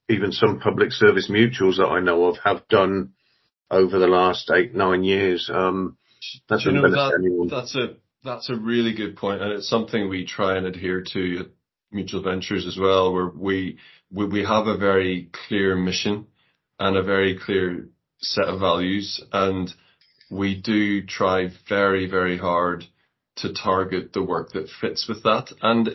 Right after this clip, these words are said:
Speaker 2: you know, when times are tough, it's, it's, it's hard. I'll admit that, but we're largely successful doing that. But it's, it's a really good point. And I, I guess we're, we're getting into my last question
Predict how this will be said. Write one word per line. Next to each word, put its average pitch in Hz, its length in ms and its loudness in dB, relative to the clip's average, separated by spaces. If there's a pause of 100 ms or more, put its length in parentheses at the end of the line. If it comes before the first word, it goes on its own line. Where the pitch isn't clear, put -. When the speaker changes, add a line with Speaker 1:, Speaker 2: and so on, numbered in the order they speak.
Speaker 2:
you 139 160 2
know, 107 120 4
when 127 280 0
times 160 340 0
are 107 80 -2
tough, 104 300 -2
it's, - 280 -8
it's, - 280 -10 (300)
it's 95 200 -6
hard. 110 420 2 (240)
I'll 98 200 2
admit 95 340 -2
that, 127 240 0 (380)
but 107 360 2
we're 107 160 -4
largely 113 380 2
successful - 560 -6
doing 95 300 -2
that. 95 240 -2
But 98 140 0
it's, 98 180 -2
it's 104 180 -6
a 110 60 -4
really 120 320 2
good 98 200 -2
point. 104 300 2
And 110 100 2
I, 120 200 0
I 131 40 0
guess 160 260 -2
we're, 143 120 -2
we're 123 100 -2
getting 151 220 0
into 117 220 -2
my 101 140 0
last 95 340 -2
question 117 500 -2